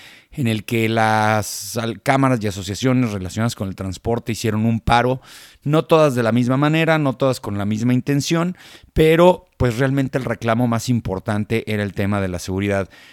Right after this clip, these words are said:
Y la verdad es que para esto tenemos que trabajar con las cámaras, con las, eh, asociaciones, con las empresas que pueden dotarnos de más seguridad. Por eso hoy tengo una, una, una conferencia o una plática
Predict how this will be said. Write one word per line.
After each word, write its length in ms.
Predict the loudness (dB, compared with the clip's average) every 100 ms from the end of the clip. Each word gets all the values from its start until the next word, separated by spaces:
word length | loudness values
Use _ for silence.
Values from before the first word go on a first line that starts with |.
| _
Y 240 | -6 0 2
la 120 | 4
verdad 280 | 4 2 2
es 140 | 0
que 120 | -2
para 220 | 0 2
esto 300 | 2 0 -2
tenemos 280 | 0 0 0
que 140 | -2 -4
trabajar 500 | -2 -4 -4 -4 -2
con 240 | 0 0
las 200 | 0 -6
cámaras, 520 | -2 0 2 0 -2
con 320 | -6 -4 -2
las, 280 | -2 -4 -4
eh, 160 | -4 -4 -8
asociaciones, 760 | -10 -8 -8 0 2 2 0 -2 -18 -20 -4
con 200 | 4 4
las 160 | 4 2
empresas 500 | 2 2 2 0 0
que 120 | -2
pueden 320 | 2 2 2
dotarnos 500 | -2 -2 -2 0 -2
de 80 | -4
más 180 | -6 -6
seguridad. 500 | -6 -4 0 0 -2
Por 140 | 0
eso 180 | 2 4
hoy 100 | 4
tengo 280 | 2 -2 0
una, 220 | 0 -2 -6 -4
una, 260 | -2 0
una 220 | -2 -4
conferencia 560 | -2 -4 -2 -2 -2 -2
o 40 |
una 260 | -2 -2 -4
plática 520 | -2 -4 -4 -4 -4